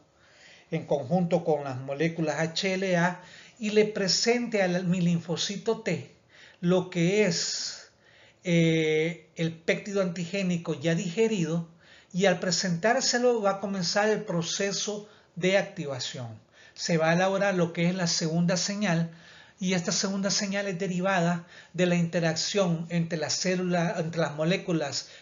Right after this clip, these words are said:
coestimuladoras. Si se fijan ahí, se unen lo que son,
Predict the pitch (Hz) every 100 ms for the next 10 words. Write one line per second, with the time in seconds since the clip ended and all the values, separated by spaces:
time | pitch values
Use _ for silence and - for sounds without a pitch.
0 | _ 196 175 170 202 170 165 170 190 190
1 | 190 202 - 170 170 175 165 185 180 185
2 | 190 170 - - - - - 175 170 190
3 | 190 185 170 175 165 - 185 160